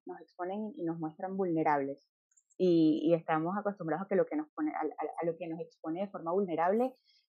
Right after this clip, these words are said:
lo, lo controlamos, ¿no? Eh, sí, el medio online, eh, de alguna forma también ha facilitado este, este acercamiento porque, porque como me man-, como que me mantiene a mí en este espacio privado y, y, y controlado, ¿no?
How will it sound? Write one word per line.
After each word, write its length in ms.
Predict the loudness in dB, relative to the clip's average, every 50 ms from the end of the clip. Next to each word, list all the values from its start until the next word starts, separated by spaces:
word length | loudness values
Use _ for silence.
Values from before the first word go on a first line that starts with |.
| _ -2
lo, 360 | 6 8 10 10 10 8 4 0 0
lo 220 | 4 4 4 4
controlamos, 640 | 4 0 -2 0 0 0 0 0 -2 -4 -8 -10 -10
¿no? 200 | -8 -10 -10 -10 _ _ _ _ _ _ _ 4
Eh, 640 | 8 8 10 10 10 10 10 10 10 10 10 8 4 2
sí, 240 | 2 4 6 8
el 140 | 8 8 8
medio 220 | 6 6 6 6 8
online, 360 | 6 6 6 6 4 4 2 0
eh, 300 | -2 0 2 2 0 0 -2
de 200 | -6 -4 -2 -2
alguna 320 | 0 0 -2 -2 -6 -8 -8
forma 220 | -6 -6 -4 -2
también 280 | -2 -2 -2 -2 -2 -4
ha 140 | -4 -4 -4
facilitado 540 | -8 -10 -4 -2 -2 0 2 2 4 4 2
este, 300 | 0 -2 -2 -4 -2 -2 -4
este 220 | -8 -10 -10 -12
acercamiento 680 | -8 -6 -6 -6 -4 -4 -4 -4 -2 -4 -4 -4 -4 -4
porque, 420 | -4 -4 -4 -2 0 0 0 0 -2 _ _ _ _
porque 140 | -2 0 0
como 160 | 2 2 2
me 60 | 4 4
man-, 280 | 4 2 2 0 -2 -4
como 180 | -4 -4 -2 -2
que 80 | -2
me 100 | -2 0
mantiene 340 | 0 0 -2 -2 -2 -2 -2
a 60 | -2
mí 100 | 0 0
en 60 | 0
este 200 | 0 0 -2 -6
espacio 360 | -8 -6 -6 -8 -6 -6 -8 -6 -4
privado 460 | -4 -4 -2 -2 -4 -4 -4 -4 -2 -2
y, 240 | -2 -4 -4 -6 -10
y, 200 | -12 -12 -12 -12 -14 -16
y 60 | -12
controlado, 680 | -6 -4 -4 -4 -2 -2 0 0 0 -2 -4 -6 -8
¿no? 80 | -10